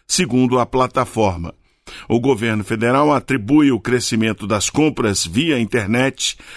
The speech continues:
a fatores como a redução do desemprego e o aumento do pib, que ajudam a elevar o poder de consumo das pessoas. Com base em dados extraídos de notas fiscais eletrônicas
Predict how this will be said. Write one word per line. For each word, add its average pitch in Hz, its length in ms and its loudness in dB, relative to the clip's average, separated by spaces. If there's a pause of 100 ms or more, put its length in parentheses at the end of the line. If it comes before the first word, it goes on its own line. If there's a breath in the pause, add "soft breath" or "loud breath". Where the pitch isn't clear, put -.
(160 loud breath)
a 120 100 0
fatores 151 640 2
como 131 300 0
a 107 60 0
redução 147 640 -2
do 135 160 0
desemprego 147 760 0 (280 loud breath)
e 123 80 4
o 156 100 4
aumento 151 500 0
do 151 140 0
pib, 117 500 0 (300 soft breath)
que 214 120 2
ajudam 127 680 0
a 117 160 0
elevar 131 540 0
o 107 80 -2
poder 131 380 0
de 113 80 -6
consumo 143 520 0
das 123 220 0
pessoas. 95 760 -2 (460 loud breath)
Com 127 180 2
base 120 400 0
em 110 120 2
dados 120 540 -2
extraídos 123 680 0
de 117 100 -2
notas 113 400 0
fiscais 101 540 -4
eletrônicas 139 840 0